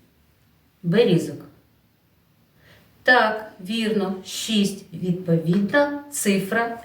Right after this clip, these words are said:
шість. Що ще він посадив? Так, вірно, дубочки. Скільки було дубочків?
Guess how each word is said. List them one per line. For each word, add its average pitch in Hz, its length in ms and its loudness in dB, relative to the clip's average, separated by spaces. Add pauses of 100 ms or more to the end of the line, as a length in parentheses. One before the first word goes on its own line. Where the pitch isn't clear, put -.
(120)
шість. - 580 -4 (1600)
Що - 360 2
ще 294 340 2
він 269 180 2
посадив? 262 520 0 (2250)
Так, 170 360 2
вірно, 196 640 2 (260)
дубочки. 214 880 -2 (100)
Скільки 294 460 -4
було 196 260 0
дубочків? 165 640 0